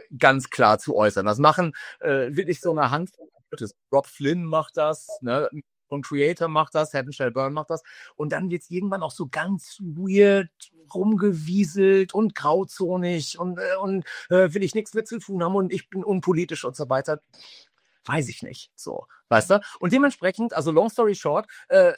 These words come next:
wenn du dann mit solchen Kollaborationen im Grunde genommen noch mehrere Lager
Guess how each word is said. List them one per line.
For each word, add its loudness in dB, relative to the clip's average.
wenn 0
du -10
dann -4
mit -10
solchen -6
Kollaborationen -6
im -6
Grunde -2
genommen -4
noch -2
mehrere 0
Lager -2